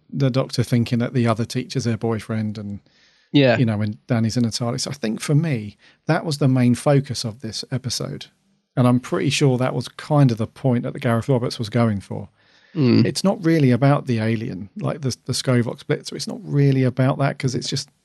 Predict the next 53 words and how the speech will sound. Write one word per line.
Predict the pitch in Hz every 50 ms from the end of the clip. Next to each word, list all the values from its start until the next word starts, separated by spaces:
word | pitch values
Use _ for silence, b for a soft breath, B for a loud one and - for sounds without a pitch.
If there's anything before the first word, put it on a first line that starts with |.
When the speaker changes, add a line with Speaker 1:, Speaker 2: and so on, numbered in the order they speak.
| _
Speaker 1:
it | _ 160
wasn't | 151 147 143 139 131
threatening | - - - 143 147 - 139 120 113
enough. | 110 113 113 110 -
It | 147 139
wasn't | 139 120 117 131
in | 175 143 131
it | 131 -
enough, | 127 113 107 104 104 - - - _ b b b b b b b b b b b -
you | 156 127
know, | 120 117 113
and | 110 110 113 120 120 - _ _ _ 294 247 -
it | 214 -
was | - 139
defeated | 143 156 143 - 143 151 147 131
way | 107 123 123 123
too | 117 - - 131 120
easily. | 123 123 120 104 107 107 110
It |
was | 113 98
a | 120
bit | - - 185
of | 160 113 101 113
a, | 110 104 98 - _ _ _ _ _ _ _ _
just | - - - -
a | 135 120
throw | - - - 143 135 131 123
in | 117 110
there, | 104 104 104
like | 104 107 110 -
a | 139
bit | 143 -
of | - 120
a | 127
device | 113 123 120 104 104 127 127 120 107 - -
to | - 123
bring | - - 127 117 120
these | 113 110 101 -
three | - 135 123 107
characters | - - 123 120 131 131 - - 110 -
together, | - 127 113 - 123 117 - 117
really. | 113 117 120 113 - - - b b b b b b b b b b b
Speaker 2:
Yeah. | - 131 120 117 113 110
Speaker 1:
'Cause | - 117
I | 120
think | - - 175 165 143
it | 185 -
was | 165 139 -
more | 139 143 147 143 139
of | 120 107 127
a | 120
character | - - - 143 139 143 147 147 - 113
progression | - - 120 - - 123 120 98 - - 123 110 101 101